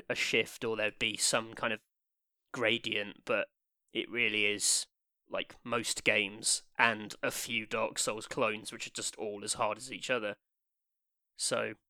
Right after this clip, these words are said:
God, enjoy. Enjoy, suckers.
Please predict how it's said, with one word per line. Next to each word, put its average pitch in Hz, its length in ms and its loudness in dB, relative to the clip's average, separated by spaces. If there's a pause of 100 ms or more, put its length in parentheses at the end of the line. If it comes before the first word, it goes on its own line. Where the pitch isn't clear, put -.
(1160)
God, 110 320 -2 (540)
enjoy. 113 580 6 (260)
Enjoy, 147 400 8
suckers. - 880 8